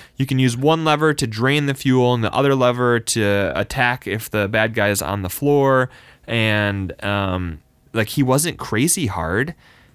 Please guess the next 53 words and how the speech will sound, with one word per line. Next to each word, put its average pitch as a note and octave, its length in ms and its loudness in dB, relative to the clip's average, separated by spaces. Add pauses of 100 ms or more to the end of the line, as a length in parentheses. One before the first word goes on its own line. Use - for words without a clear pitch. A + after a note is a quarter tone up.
(280)
Th-, B2 260 -2
I C3+ 120 2
think D#3+ 160 2
if C#3+ 80 0
you C#3+ 120 4
would C#3 100 4
have B2+ 80 -2
had B2 100 0
a A2 40 0
full B2 240 -2
health A2+ 240 -2
bar G#2+ 160 2
to F#2+ 60 -2
fight A2+ 220 0
him, G2 120 -2
you F#2 120 0
would F#2 60 2
have F#2+ 80 0
got G2+ 120 2
him G2+ 60 0
on G2 80 0
the F#2 80 -4
first G#2 300 -2
time F2 200 -2
instead F2+ 220 -4
of E2+ 60 -4
the F2 60 -6
second G2 280 -4
time. F2 360 -6
So G2+ 260 0
I A#2 200 0
actually C3+ 220 -4
thought C#3+ 160 0
that A2 220 0
last A2 440 0
boss G2+ 200 2
battle A#2 300 0
was F#2 340 0 (540)
unique A2 540 0
and E2+ 160 -2
interesting A2+ 640 -2
and F#2 680 -4
not F#2 240 -2
as F2+ 140 -4
awful F2 400 -4
as F2+ 160 -4
many F2+ 440 -6 (100)
retro F2+ 320 -4
game F2 240 -6
bosses F2+ 360 -4
that F2+ 160 -8
you F#2+ 120 -8
fight. F2+ 260 -8